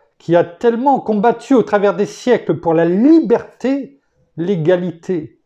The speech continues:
et la fraternité, qui est la devise de la France depuis dix-sept cent quatre-vingt-neuf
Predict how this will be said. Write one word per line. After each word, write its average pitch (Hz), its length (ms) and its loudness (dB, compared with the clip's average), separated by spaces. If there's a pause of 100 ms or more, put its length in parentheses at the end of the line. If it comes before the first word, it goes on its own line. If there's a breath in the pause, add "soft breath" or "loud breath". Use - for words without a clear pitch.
(540)
et 139 60 -8
la 127 100 -4
fraternité, 139 1120 -10 (1300)
qui - 120 -14
est 107 200 -6
la 113 160 -14
devise 143 400 -4
de 127 100 -4
la 117 80 -2
France 156 320 -8
depuis 120 680 -12 (580)
dix-sept 123 320 -12
cent 135 160 -12
quatre-vingt-neuf 120 760 -12